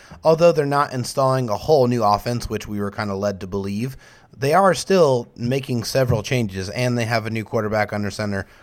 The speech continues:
for the first time in fifteen years. So whether you like it or not, they, this is a different style of offense. But I do think that he needs to put a,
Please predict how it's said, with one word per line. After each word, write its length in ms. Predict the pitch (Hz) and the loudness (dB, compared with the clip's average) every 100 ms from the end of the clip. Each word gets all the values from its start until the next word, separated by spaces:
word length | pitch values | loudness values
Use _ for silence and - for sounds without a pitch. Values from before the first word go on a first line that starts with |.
| - | -8
for 100 | 120 | -6
the 80 | |
first 260 | 104 110 98 | -4 -6 -4
time 220 | 107 104 | -2 -2
in 80 | 95 | -4
fifteen 460 | - 101 - 101 98 | -6 -8 -6 -6 -4
years. 320 | 104 90 - | -4 -6 -4
So 260 | 104 95 - - - | -2 -4 -6 -20 -18
whether 260 | - 139 127 | -4 -2 0
you 140 | 117 | -2
like 200 | 123 117 | -2 -2
it 60 | - | -2
or 80 | 104 | -2
not, 400 | 107 110 98 87 | -2 -2 -2 -4
they, 220 | 107 104 | -8 -8
this 280 | 95 113 123 | -8 -6 -4
is 180 | 123 104 | -4 -4
a 60 | 101 | -4
different 340 | 117 104 101 | -4 -4 -8
style 340 | - 113 107 | -4 0 0
of 120 | 101 98 | 0 0
offense. 500 | 101 - 90 87 - | 0 -2 -10 -10 -4
But 240 | 123 104 - - - | -2 -2 -6 -20 -4
I 100 | 143 | -2
do 180 | 147 196 | 2 2
think 360 | - 160 135 | 2 0 0
that 280 | 127 127 120 | 0 2 2
he 140 | 117 135 | -2 -2
needs 220 | 131 117 | -2 -2
to 100 | 113 | -4
put 180 | 123 113 | -2 -2
a, 100 | 113 | -6